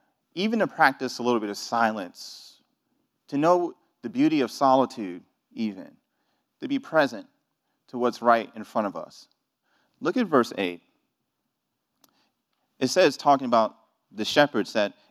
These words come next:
in the same region, there were shepherds out in the field. And what were they doing? They were keeping watch over their flock by night. Being still in the fields, you see.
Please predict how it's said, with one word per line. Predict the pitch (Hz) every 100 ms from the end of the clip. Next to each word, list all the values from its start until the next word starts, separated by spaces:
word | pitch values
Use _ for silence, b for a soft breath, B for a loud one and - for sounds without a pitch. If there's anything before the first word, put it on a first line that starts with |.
| -
in | 143
the | 135
same | 120 - 156 160 143
region, | 120 147 113 82 80 _ _ _ _ _ _ _ _ _ _ -
there | 135
were | 120
shepherds | - 165 156 113 - - -
out | 127 147
in | 120
the | 113
field. | 104 156 147 107
And | - 127
what | 185
were | 233
they | 220
doing? | 185 220 - _ _ _ _ _ _ _ _ _ _
They | 117
were | 135
keeping | 170 160 156
watch | 151 170 -
over | 135 123
their | 135
flock | 127 170 147 - _ _ _ _ _ _ _ _ _ _
by | 90 101
night. | 101 101 92 _ _ _ _ _ _ _ _ _ _ _ _ _ _ _ _ _ _ _ _
Being | 170 170
still | - - 170 127 82 _ _ _ _ _ _ _ _ _ _
in | 127 117
the |
fields, | - 127 107 90 -
you |
see. | 87 101 98